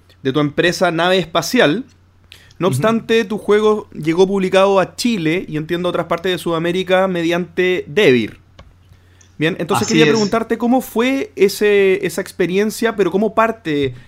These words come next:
Speaker 1: esa, esa incursión. ¿Cómo, cómo contactaste,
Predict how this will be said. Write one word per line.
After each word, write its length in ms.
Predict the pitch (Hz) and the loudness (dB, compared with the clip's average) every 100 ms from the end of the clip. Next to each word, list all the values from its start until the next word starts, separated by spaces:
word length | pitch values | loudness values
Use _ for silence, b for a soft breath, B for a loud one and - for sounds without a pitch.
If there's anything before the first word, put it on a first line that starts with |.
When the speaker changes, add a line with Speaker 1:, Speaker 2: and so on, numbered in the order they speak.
| B | B
Speaker 1:
esa, 240 | - 139 156 | -6 -2 -2
esa 200 | 147 170 | -2 -2
incursión. 600 | 156 156 139 - 127 104 | -4 -2 -6 -2 -2 -2
¿Cómo, 320 | - 175 190 - | -4 -2 -2 -2
cómo 180 | 196 | -4
contactaste, 1120 | 208 196 - 165 - 185 190 - 196 196 190 | -2 -4 -4 -6 -4 -4 -4 -2 2 2 0